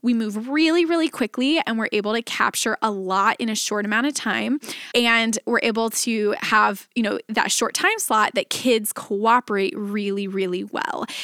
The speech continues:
And so that's a huge plus for families with young kids because I know my kids don't last very long. And a lot of times moms worry about that. And so I would really highlight that of, like, listen,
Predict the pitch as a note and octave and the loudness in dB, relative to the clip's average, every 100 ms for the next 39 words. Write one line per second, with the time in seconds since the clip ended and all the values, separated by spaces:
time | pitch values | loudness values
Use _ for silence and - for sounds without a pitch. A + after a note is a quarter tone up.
0 | - - A#3 B3 A3 B3 C#4 - - D#4 | -8 -2 0 2 0 0 0 0 2 4
1 | E4 E4+ - - - G3+ G3 B3+ - - | 4 2 -4 -10 -4 -2 0 -2 -6 -8
2 | - - G#3 G3 G3 G3+ A3 - G#3 G3+ | -6 -2 0 0 0 -2 -4 -4 -4 -2
3 | A3 A#3 G#3 G#3 G#3 G3 G#3+ G3+ G3+ G3+ | -2 -2 -4 -4 -4 -2 -4 -4 -4 -2
4 | B3 C#4 A#3+ A#3+ G#3+ G#3+ G3+ G#3+ - - | -2 -4 -6 -6 -2 -2 0 -2 -2 -4
5 | C#4 - G#3+ A3 A3+ G#3 G#3+ D4 G#4 C#4 | -4 0 2 4 2 2 4 4 4 0
6 | G#3+ G#3+ B3 A3+ A#3+ A#3 G#3+ - A#3+ G#3+ | 0 0 2 2 4 2 0 0 2 2
7 | G#3+ G#3+ A3+ C#4 - - - - B3 A#3 | 0 2 2 0 -2 -6 -6 0 2 4
8 | A3 G#3+ - B3 A#3 A3+ A3 A#3 G#3+ A3 | 4 2 0 2 4 4 4 0 0 0
9 | G3+ G#3 G3 G3+ C4 C4 - - - - | 2 0 -2 2 4 4 4 0 2 0
10 | - - A3 - A3 G#3+ - A3+ D4 F4+ | 0 0 -2 2 2 0 2 4 4 4
11 | G#3+ G3+ G3 G#3 A3 G#3 G3+ G3 G3 F#3+ | 2 0 2 0 0 0 0 -4 -4 2
12 | - - G#3 G#3+ G#3 G#3 G#3+ G#3+ - - | 2 2 0 -2 -4 -6 -6 -4 -4 -4
13 | - | -6